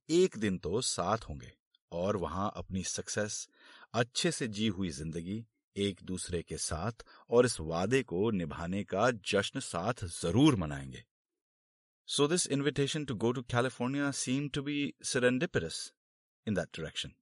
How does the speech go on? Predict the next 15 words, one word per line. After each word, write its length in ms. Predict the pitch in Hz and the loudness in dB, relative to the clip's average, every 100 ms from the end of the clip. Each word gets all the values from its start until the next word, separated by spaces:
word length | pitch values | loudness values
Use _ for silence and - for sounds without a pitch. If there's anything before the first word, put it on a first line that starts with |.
| _ _ _ _ _ | _ _ _ _ _
हाँ 360 | - 127 123 117 | -2 2 4 4
जी, 640 | 110 104 110 107 90 76 - - - - 92 | 2 2 2 2 0 -4 -12 -20 -20 -16 0
ये 260 | 113 147 | 6 8
शब्द 400 | 135 - 113 104 | 6 4 4 2
भी 200 | 87 127 | 2 2
हमने 480 | 113 90 98 110 127 | 2 0 2 2 0
जीआरई 560 | 95 90 95 90 85 87 | -2 -2 2 2 2 -2
की 140 | - | -6
तैयारी 460 | 131 85 82 78 92 | -4 -2 -2 -4 -4
करते 300 | 78 - 80 | -6 -6 -4
हुए 220 | 80 127 | 0 0
साथ 440 | - - 104 117 | 0 2 6 6
सीखा 420 | - - 80 - 71 | 4 -6 -10 -10 -10
था, 280 | 69 - - _ - | -10 -12 -16 _ -2
साथ 320 | - 156 | 4 4